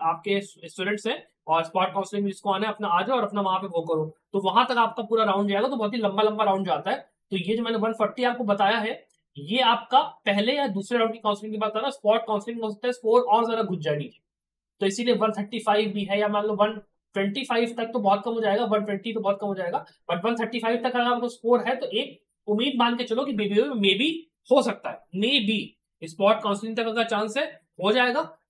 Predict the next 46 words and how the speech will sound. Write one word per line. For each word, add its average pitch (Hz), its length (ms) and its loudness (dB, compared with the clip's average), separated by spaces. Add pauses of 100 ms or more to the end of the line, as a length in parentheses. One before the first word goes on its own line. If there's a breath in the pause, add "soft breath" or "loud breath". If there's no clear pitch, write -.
but 233 100 4 (140)
उससे 294 360 -4
नीचे 226 360 -2
जाना 240 300 2 (280)
मुश्किल 208 480 0
है, 226 260 -12 (400)
ये 180 140 0
आप 214 180 2
मान 185 200 -2
के 196 100 -4
चलो। 190 180 0 (320)
मैं 185 100 0
आपको 226 280 -2 (100)
जो 208 120 0
best 226 240 -2
picture 240 220 -4
हो 233 60 2
सकती 226 200 -8
है 220 60 -2
वो 233 80 -2
मैं 233 100 0
आपको 220 160 -4
बताता 269 160 -2
हूँ 190 120 -4
based 214 180 2
upon 214 300 -2 (340)
my, 214 140 2 (380)
उस 160 120 -10
पे, - 120 -20 (220)
ठीक 233 140 -6
है। - 120 -14 (260)
इसके 165 240 -2
बाद 247 200 0
जो 247 80 0
आपका 240 260 2
अगला 190 300 2
college 233 320 0
है 254 80 0
वो 214 200 -2
है 233 100 -2
आपका 226 240 -4
Central 220 340 -4
यूनिवर्सिटी 208 340 -2
of 247 100 0
साउथ - 300 -2
Bihar। - 240 -12